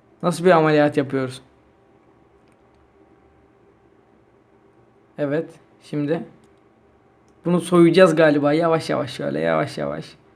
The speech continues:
Iy, pisliğe bak. Adamın kafasının içini görüyoruz şu an. Kopardı oradan bir de. Saç kökünü tutuyor şu an. Bakın dibinde kökleri duruyor.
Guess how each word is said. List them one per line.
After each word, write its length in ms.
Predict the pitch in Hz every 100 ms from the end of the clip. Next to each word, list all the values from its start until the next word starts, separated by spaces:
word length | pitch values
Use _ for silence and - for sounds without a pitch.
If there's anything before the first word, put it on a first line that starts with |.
| _ _ - - - - - - - _ - _ _ 170
Iy, 600 | 180 196 190 185 180 175
pisliğe 460 | 180 - 185 202
bak. 580 | 208 196 180 165 147 143
Adamın 320 | 165 185 196
kafasının 400 | 190 175 180 190
içini 260 | 160 185 202
görüyoruz 460 | 202 180 160 139
şu 120 | 147 135
an. 80 | 127 - _ _ _ _ _ -
Kopardı 440 | 160 160 175 175
oradan 340 | 185 156 151 143
bir 80 |
de. 140 | 147 180 - - _ _ _ _ _ _ _ _ _ _ _ _ _ _ _ -
Saç 340 | - 185 180
kökünü 360 | 165 131 180 190
tutuyor 260 | - 180
şu 120 | 135
an. 100 | 139
Bakın 320 | 143 147 147 147
dibinde 340 | 165 170 170
kökleri 480 | 165 160 151 165 165
duruyor. 280 | 143 131